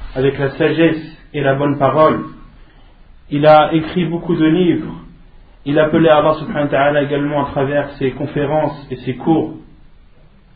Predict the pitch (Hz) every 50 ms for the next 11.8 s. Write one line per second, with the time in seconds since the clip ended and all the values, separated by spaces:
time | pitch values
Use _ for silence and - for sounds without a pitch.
0 | - - - - _ - - - - - - - - 147 156 160 156 151 180 180
1 | 156 156 180 180 175 180 190 190 185 175 160 - - - 147 147 143 139 170 175
2 | 156 151 165 175 175 175 185 185 180 170 151 160 - - - - - - - -
3 | - - - - - - - 131 143 143 135 147 151 139 143 170 175 160 - -
4 | - - 131 135 131 - - 175 165 - - - 185 180 160 - - - - -
5 | - - - - - - - - - - - - - - - - - - - -
6 | - - - 156 156 165 185 180 160 160 170 165 165 175 175 160 - - - -
7 | - - - - - 139 151 147 143 - - - 143 147 156 147 131 135 135 127
8 | 127 123 131 127 135 147 147 143 - - - - - - - - - - - -
9 | - - - - - - - 156 156 151 147 147 143 143 131 - - 170 - -
10 | 147 143 143 139 143 156 151 139 139 127 - 147 135 135 131 131 135 156 156 147
11 | - - 139 139 175 165 147 139 143 147 156 170 175 175 165 160